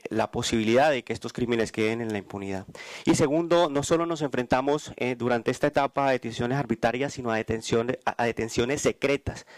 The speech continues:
Yo quisiera mostrar en parte de las cifras, eh, de las cifras oficiales durante el paro no coinciden. La Policía Nacional nos habla de alrededor de ochocientas treinta y siete capturas y la Fiscalía General de seiscientas ochenta y cinco personas,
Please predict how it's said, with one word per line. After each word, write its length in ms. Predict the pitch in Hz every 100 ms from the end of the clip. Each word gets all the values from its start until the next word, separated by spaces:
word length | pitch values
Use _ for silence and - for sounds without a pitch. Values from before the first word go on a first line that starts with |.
| - - -
Yo 100 | 120
quisiera 300 | 131 143 139
mostrar 400 | 143 120 127 123 - - - -
en 340 | 127 127 123 -
parte 260 | - 131 156
de 60 | 143
las 160 | 131
cifras, 500 | - 117 135 151 - -
eh, 500 | 120 120 117 - -
de 120 | - 117
las 140 | 117
cifras 300 | 131 135 151
oficiales 440 | 135 120 131 139
durante 300 | 131 120 107
el 80 | 113
paro 280 | - 127 131
no 140 | 143
coinciden. 540 | - 143 131 202 160 120
La 140 | 110
Policía 320 | 127 120 135
Nacional 360 | 139 151 123 123
nos 160 | 135 147
habla 280 | 139 143
de 200 | 143 127 - - -
alrededor 360 | 117 113 120 123
de 100 | 147
ochocientas 500 | - 131 131 127 147
treinta 240 | 131 123
y 20 |
siete 260 | 113 123 143
capturas 520 | 123 - 131 127 139
y 40 | 123
la 120 | 120
Fiscalía 400 | 110 117 110 127
General 340 | 139 113 117
de 180 | 123 131
seiscientas 540 | - 127 113 120 123
ochenta 320 | 127 120 107 107
y 60 |
cinco 300 | - 113 -
personas, 600 | - 110 - 175 147 110